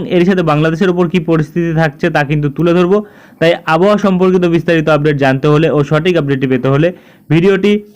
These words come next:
অবশ্যই শুরু থেকে শেষ অবধি দেখবেন এবং ভালো লেগে থাকলে একটি লাইক করবেন। আর আমাদের ভিডিওটির নিচে একটি লাল রঙের সাবস্ক্রাইব বাটন আছে, সেটিকে টিপে তার পাশে থাকা বেল আইকনটিকে all অপশনে দিয়ে আমাদের সাথে থাকবেন। এবং আপনারা বর্তমানে ভিডিওটি কোন জেলা বা জায়গা থেকে দেখছেন,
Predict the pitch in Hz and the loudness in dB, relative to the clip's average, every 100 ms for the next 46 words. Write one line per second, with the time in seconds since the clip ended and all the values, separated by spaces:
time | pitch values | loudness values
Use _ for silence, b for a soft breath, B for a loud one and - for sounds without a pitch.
0 | B B - 139 180 185 214 202 190 196 | B B -2 0 2 2 2 2 2 0
1 | 185 190 190 180 180 175 170 190 202 B | 0 0 0 0 2 2 0 -2 -2 B
2 | B B 139 180 165 143 160 185 190 190 | B B -2 0 0 0 2 2 0 0
3 | 175 170 175 156 151 165 156 165 - 139 | 0 0 0 0 0 -2 -2 -4 -6 -4
4 | 143 143 147 139 143 156 175 170 170 165 | -2 0 0 0 0 2 2 0 0 -2
5 | 151 160 147 156 143 139 147 143 147 - | 0 -2 0 0 2 2 0 0 -4 -2
6 | 175 160 156 156 147 180 185 B B B | -2 0 -2 -2 -2 -2 -6 B B B
7 | - 170 180 185 190 185 180 170 160 147 | -2 0 0 0 0 0 -2 -2 -2 -2
8 | 156 151 147 156 160 165 160 160 147 139 | -2 0 0 2 0 0 -2 0 0 0
9 | - 160 151 165 147 147 175 156 120 120 | 0 -2 2 2 2 0 -2 -2 0 -2
10 | 98 95 - b b b b 143 185 214 | -4 -8 -10 b b b b 0 0 0
11 | - 160 175 180 170 165 180 175 175 170 | -4 -4 -2 0 0 -2 -2 -2 0 2
12 | 170 170 170 156 143 160 165 156 147 143 | 2 2 0 0 2 2 2 2 2 2
13 | 151 151 151 143 - 185 | 2 0 0 -2 -2 -2